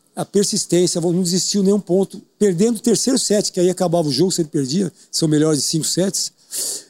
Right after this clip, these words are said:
O russo teve lá um, uma vantagem pra fazer quatro a dois no terceiro set e liquidar o jogo.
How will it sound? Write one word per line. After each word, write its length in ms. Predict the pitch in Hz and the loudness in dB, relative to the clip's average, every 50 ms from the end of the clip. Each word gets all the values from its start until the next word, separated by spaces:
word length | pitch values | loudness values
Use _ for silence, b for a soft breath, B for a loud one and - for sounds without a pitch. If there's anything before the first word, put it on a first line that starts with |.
| B B B _ - | B B B _ 0
O 120 | - 156 | 2 2
russo 240 | 135 170 190 - - | 4 4 2 2 0
teve 220 | - 190 185 170 | 0 2 2 2
lá 180 | 156 160 175 170 | 2 2 2 2
um, 200 | 156 143 123 117 | 2 0 -2 -2
uma 160 | 123 131 160 | -2 -2 -2
vantagem 480 | 160 151 165 143 117 - 170 175 160 - | 0 0 0 0 0 0 0 0 0 0
pra 200 | - 170 139 127 | 0 0 0 0
fazer 280 | - - 160 131 160 165 | 0 -2 0 0 -2 0
quatro 280 | - 175 208 - - | 0 -2 -2 0 0
a 40 | 165 | 0
dois 220 | 139 139 160 170 156 | 2 2 2 2 2
no 40 | - | 0
terceiro 380 | - 151 135 - - 190 175 | -2 -2 0 0 0 -2 -2
set 400 | 165 - - 160 180 175 - - | -2 -2 0 0 0 0 -2 -4
e 100 | 151 135 | -4 -2
liquidar 400 | 131 143 156 - 160 135 131 147 | -2 -4 -2 0 -2 0 2 2
o 120 | 151 143 127 | 2 2 2
jogo. 420 | 107 131 165 185 190 185 185 - | 2 2 2 2 2 0 -4 -6